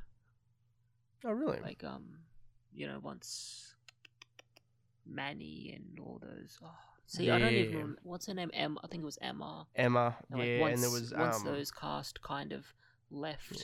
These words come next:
Speaker 1: Yeah.
Speaker 2: and there was a little bit, there was, like, a season where it mainly focused on them, like, leaving school and, like, going
Speaker 1: Yeah.
Speaker 2: to college. I watched a little bit of that.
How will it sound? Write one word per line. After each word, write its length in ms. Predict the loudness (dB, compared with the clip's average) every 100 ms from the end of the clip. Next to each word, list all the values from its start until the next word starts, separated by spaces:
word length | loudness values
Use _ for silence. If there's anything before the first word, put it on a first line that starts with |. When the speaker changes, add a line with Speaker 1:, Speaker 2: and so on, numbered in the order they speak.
| -10
Speaker 1:
Yeah. 120 | -14 -16 _ _ _ -10
Speaker 2:
and 100 | -2
there 100 | 0
was 140 | 0
a 60 | -2
little 240 | -2 -4
bit, 200 | -2 -4
there 100 | -2
was, 100 | -4
like, 180 | -4 -4
a 240 | -4 -6 -6 -10
season 540 | -6 -2 0 0 -2 -4
where 160 | -4
it 80 | -4
mainly 480 | -6 -6 -6 -6 -8
focused 580 | -10 -10 -8 -8 -8 -6
on 180 | -6 -4
them, 460 | -6 -6 -8 -12 -16 -20 _
like, 200 | -10 -8
leaving 400 | -8 -6 -6 -6
school 500 | -6 -6 -4 -4 -6 -12 _ _ _ _ _ -12
and, 100 | -10
like, 140 | -6
going 180 | -2 -2
Speaker 1:
Yeah. 60 | -2
Speaker 2:
to 60 |
college. 460 | -6 -4 -4 -6 -6
I 60 | -6
watched 320 | -6 -8 -8
a 60 |
little 180 | -8 -8
bit 140 | -8 -8
of 100 | -6
that. 260 | -8 -8